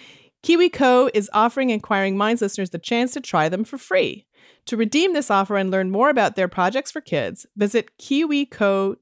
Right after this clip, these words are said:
dot com slash minds. Again, that's KiwiCo, so K I W I C O dot com slash minds,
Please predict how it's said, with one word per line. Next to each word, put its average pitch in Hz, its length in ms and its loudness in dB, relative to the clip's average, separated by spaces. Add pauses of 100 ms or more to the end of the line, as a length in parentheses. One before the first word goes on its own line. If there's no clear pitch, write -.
dot 196 260 -2
com 180 340 -2
slash 170 460 -2
minds. 156 680 -8 (380)
Again, 240 400 0
that's 180 280 -2
KiwiCo, 262 960 -2
so 170 480 -2
K 208 260 -4
I 170 240 -2
W 175 380 -4
I 156 280 -2
C 220 340 -6
O 156 340 -2 (300)
dot 220 280 0
com 165 500 -4 (340)
slash 196 480 -2
minds, 151 640 -4